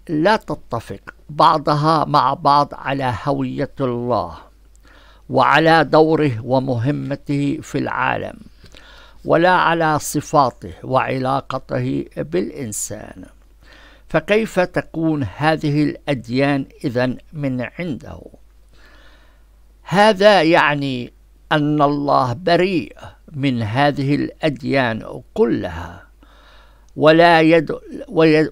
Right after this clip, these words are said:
ولا يد له فيها، لم يص-، يص-، يصنعها، لم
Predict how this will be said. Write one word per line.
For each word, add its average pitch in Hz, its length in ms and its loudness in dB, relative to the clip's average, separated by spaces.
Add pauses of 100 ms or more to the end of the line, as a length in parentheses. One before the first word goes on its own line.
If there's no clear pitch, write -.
ولا 143 340 2
يد 139 300 0 (340)
له 139 520 0
فيها، 92 760 -6 (800)
لم 185 360 4
يص-، - 520 -4 (160)
يص-، 156 260 -2 (220)
يصنعها، 98 1000 -6 (720)
لم 156 320 2